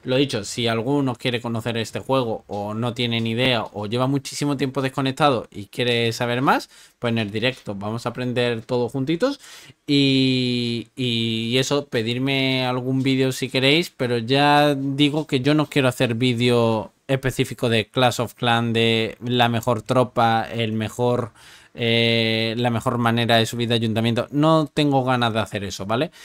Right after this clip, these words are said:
A mí lo que me apetece y lo que más me gusta de Clash of Clans es farmear, ¿vale? Es farmear,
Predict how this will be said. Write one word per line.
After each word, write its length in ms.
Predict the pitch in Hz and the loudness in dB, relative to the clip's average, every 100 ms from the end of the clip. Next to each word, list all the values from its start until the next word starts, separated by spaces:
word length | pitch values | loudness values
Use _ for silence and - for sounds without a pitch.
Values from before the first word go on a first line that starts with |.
| - | -12
A 80 | 123 | -2
mí 100 | 135 | 2
lo 140 | 156 | 2
que 80 | 156 | 2
me 80 | 151 | 0
apetece 600 | 143 139 160 160 147 127 | -2 0 -2 0 -2 -2
y 120 | 135 | 0
lo 160 | 131 131 | 0 0
que 120 | 120 | 0
más 280 | 120 127 151 | 0 2 4
me 160 | 147 | 4
gusta 320 | 139 139 135 131 | 2 0 0 0
de 120 | 127 | 0
Clash 220 | 127 120 | 0 -2
of 120 | 123 | -4
Clans 280 | - 135 147 - | -2 -2 -2 -6
es 140 | 127 | -6
farmear, 520 | - 117 110 107 98 | -2 -2 -2 -4 -4
¿vale? 300 | 98 107 113 | -2 -2 -2
Es 80 | 110 | -4
farmear, 640 | - 110 107 117 135 147 | -2 -2 0 2 2 2